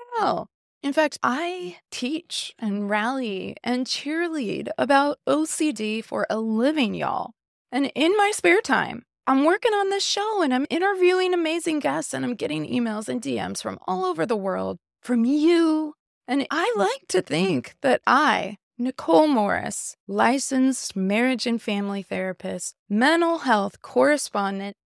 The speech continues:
O C D specialist, podcaster, that I can be helpful. And you know,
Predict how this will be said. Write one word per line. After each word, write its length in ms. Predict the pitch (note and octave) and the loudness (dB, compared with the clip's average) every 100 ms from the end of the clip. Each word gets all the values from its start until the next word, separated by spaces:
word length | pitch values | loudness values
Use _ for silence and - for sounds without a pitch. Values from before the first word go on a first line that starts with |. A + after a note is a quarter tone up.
| - | 2
O 220 | C4+ F4+ | 4 4
C 260 | G4 F4 E4 | 2 0 0
D 220 | B3+ B3 | 0 -4
specialist, 680 | - G3 F#3+ - G3+ G3+ - _ _ _ - | -4 -2 -2 -2 -4 -6 -10 _ _ _ -6
podcaster, 960 | - F4 E4+ - F#3+ F3 - - F#3+ G#3 | 4 4 4 0 -6 -6 -6 -6 -4 -2
that 180 | - _ - A4+ - | -4 _ -10 -6 0
I 320 | A#3+ - - _ _ _ _ - | 2 0 -6 _ _ _ _ -6
can 160 | C4+ | -4
be 140 | A#3+ A3+ | -2 -2
helpful. 500 | G3 - - D#3+ - _ - | -4 -6 -12 -14 -14 _ -4
And 160 | A#3 | 0
you 120 | A#3+ | 2
know, 300 | C4 C#4 E4 | 2 0 -2